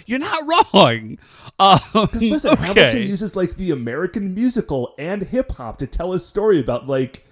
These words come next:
Speaker 2: you know, like, American revolutionary history. Like, this
Speaker 1: Yeah,
Speaker 2: is
Speaker 1: no, that's not a, I was gonna say, you're not wrong,
Speaker 2: Yeah,
Speaker 1: dude.
Speaker 2: dude. Okay.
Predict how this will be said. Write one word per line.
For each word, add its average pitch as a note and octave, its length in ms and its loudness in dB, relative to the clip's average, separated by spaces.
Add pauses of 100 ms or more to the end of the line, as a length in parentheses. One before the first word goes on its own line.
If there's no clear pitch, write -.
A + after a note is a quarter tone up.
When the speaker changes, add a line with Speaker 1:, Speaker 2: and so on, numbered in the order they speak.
(160)
Speaker 2:
you F#3+ 120 -6
know, B2 480 -2
like, D3+ 180 -8
American E3+ 680 -4
revolutionary D#3+ 760 -4
history. C#3+ 580 -6 (260)
Like, D3+ 320 -6
this G3+ 160 0
Speaker 1:
Yeah, C4+ 140 2
Speaker 2:
is F#3+ 60 0
Speaker 1:
no, C4 460 4 (300)
that's C3+ 400 -4
not B3 240 0
a, G4+ 100 -6 (160)
I E3+ 140 2
was C#4 160 -4
gonna F4+ 160 -10
say, B3 200 -2
you're A#3+ 160 0
not F#3 220 -6
wrong, A3+ 280 0
Speaker 2:
Yeah, B2 160 0
Speaker 1:
dude. D#3+ 340 6
Speaker 2:
dude. - 60 -20 (760)
Okay. D#3+ 680 -4